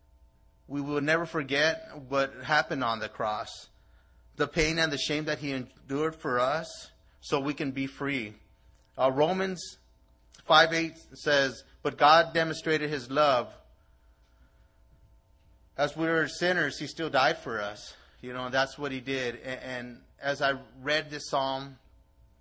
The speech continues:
that's what just kept coming to my mind. You know, I am a sinner, but, you know, Christ died. A-, and there's no denying that. Not at all. This psalm is broken up into three parts.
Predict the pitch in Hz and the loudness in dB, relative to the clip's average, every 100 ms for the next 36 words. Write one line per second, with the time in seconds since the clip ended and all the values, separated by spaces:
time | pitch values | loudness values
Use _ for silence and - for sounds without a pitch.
0 | _ _ _ 120 127 120 123 110 113 127 | _ _ _ -2 -2 -2 -8 -12 -12 -16
1 | - 131 - 120 117 - 113 110 107 101 | -10 -10 -8 -12 -12 -12 -8 -8 -8 -10
2 | 98 98 - 104 104 104 - 117 117 117 | -10 -14 -18 -18 -14 -16 -12 -8 -8 -10
3 | - 131 127 131 127 - _ - 117 107 | -12 -10 -8 -10 -12 -20 _ -12 -12 -12
4 | 120 113 113 110 - _ _ - _ _ | -12 -12 -12 -16 -20 _ _ -20 _ _
5 | _ - 127 120 - 110 107 101 98 - | _ -6 -4 -4 -6 -6 -4 -6 -12 -20
6 | _ - _ _ 120 117 117 131 147 151 | _ -20 _ _ -12 -10 -8 -8 -8 -4
7 | 196 196 165 143 143 135 107 104 98 - | -4 -2 0 2 2 -2 -6 -6 -8 -14
8 | _ _ _ _ - - 135 143 143 139 | _ _ _ _ -20 -16 -2 0 2 2
9 | 131 113 107 - - 156 156 180 208 208 | 2 2 -2 -10 -10 -8 2 4 4 0
10 | - 185 175 170 170 170 156 - 160 160 | 0 -2 0 0 0 -2 -6 -6 -6 -4
11 | 156 147 170 185 - - | 0 2 2 -2 -14 -16